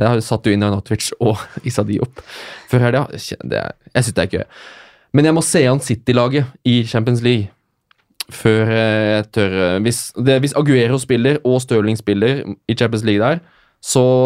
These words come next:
tror ikke jeg tør å del-, nå har ikke Aguero uansett, da. Men hvis Sterling hviles, og det samme gjelder da hvis Aguero hviles, så er jo City, eh, gutta kanskje øverst på lista.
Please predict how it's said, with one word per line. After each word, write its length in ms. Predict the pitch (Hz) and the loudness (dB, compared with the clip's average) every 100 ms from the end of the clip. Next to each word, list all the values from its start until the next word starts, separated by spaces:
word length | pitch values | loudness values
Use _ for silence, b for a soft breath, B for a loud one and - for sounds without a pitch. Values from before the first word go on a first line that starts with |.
| 127 | 2
tror 160 | 127 123 | 0 -2
ikke 140 | 117 | 0
jeg 100 | 113 | -2
tør 280 | - 110 101 123 - | 0 -2 -2 -6 0
å 60 | 113 110 107 104 104 101 95 104 | 2 2 2 2 0 -2 -6 -2
del-, 220 | 120 110 | 0 0
nå 220 | - 104 113 | -2 -2 -2
har 80 | 104 | 0
ikke 140 | 113 | -2
Aguero 260 | 107 101 101 | 0 0 0
uansett, 300 | 107 151 147 | -4 -4 -4
da. 60 | 127 b b b b b b b _ - | -6 b b b b b b b _ -4
Men 240 | 117 120 120 | 0 2 0
hvis 140 | 123 - | -2 -6
Sterling 480 | - 117 110 117 120 | -4 0 2 2 0
hviles, 540 | 117 117 156 - - | 0 -2 -4 -8 -18
og 160 | - 117 | -6 -4
det 60 | 123 | 0
samme 240 | 120 107 | 0 0
gjelder 160 | 104 104 | 0 0
da 80 | 98 | 0
hvis 220 | 98 104 - - | 0 -4 -8 -6
Aguero 320 | 110 117 104 110 | -2 0 0 0
hviles, 300 | 110 143 - | 0 -2 -4
så 160 | - 147 | -4 0
er 220 | 113 104 | 0 0
jo 120 | 110 110 101 | 0 0 -2
City, 460 | 101 101 - - 95 95 - _ _ _ _ _ _ _ _ - | -4 -8 -6 -2 -2 -2 -8 _ _ _ _ _ _ _ _ -6
eh, 680 | 87 78 78 71 60 62 62 90 | -2 0 -2 -2 -4 -6 -6 -6
gutta 320 | 92 - 101 110 _ _ _ _ _ _ - | -6 -4 -4 -4 _ _ _ _ _ _ -4
kanskje 260 | - 107 - | -2 0 0
øverst 180 | 110 98 | 0 0
på 100 | - 123 | 0 0
lista. 240 | - 202 | 2 -2